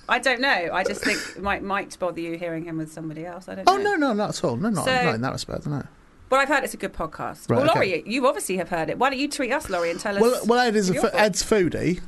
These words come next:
Speaker 1: Yeah,
Speaker 2: You know,
Speaker 1: yeah,
Speaker 2: and he
Speaker 1: yeah.
Speaker 2: always has been.
Speaker 1: Yeah.
Speaker 2: Um, and I guess that's not really something that really appeals to me anyway, but
Speaker 1: No.
Speaker 2: I've no doubt with James and Ed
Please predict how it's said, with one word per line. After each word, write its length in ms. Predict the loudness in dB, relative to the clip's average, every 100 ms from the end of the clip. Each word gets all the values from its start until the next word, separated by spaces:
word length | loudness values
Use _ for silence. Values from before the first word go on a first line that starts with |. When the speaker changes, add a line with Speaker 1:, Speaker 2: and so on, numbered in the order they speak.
| -4
Speaker 1:
Yeah, 140 | 0 2
Speaker 2:
You 60 |
know, 40 | 2
Speaker 1:
yeah, 40 |
Speaker 2:
and 60 | 4
he 80 | 4
Speaker 1:
yeah. 40 |
Speaker 2:
always 160 | 2 2
has 180 | 0 -2
been. 320 | -6 -4 -4
Speaker 1:
Yeah. 240 | -2 -4 -6 -12 -6 0
Speaker 2:
Um, 800 | 2 2 0 -2 -2 -2 -6 -10 -20 _ -20 -20 -8 -2
and 140 | 0
I 60 | 2
guess 240 | 0 0
that's 180 | -2 0
not 140 | -2
really 120 | -2 -2
something 400 | -4 -4 -2 -2
that 240 | -2 -6 -14 -20 -20 -20 -20 -16 -4
really 240 | -2 -2
appeals 320 | 0 -2 -2
to 100 | -2
me 60 | 0
anyway, 320 | 0 -2 -2
but 260 | 0 -2 -4 -10
Speaker 1:
No. 240 | -8 -2 0
Speaker 2:
I've 100 | 2
no 180 | 4 4
doubt 260 | 2 2
with 320 | 0 -2 -4 -12 0
James 320 | 0 2 0
and 160 | 0 0
Ed 280 | 0 -2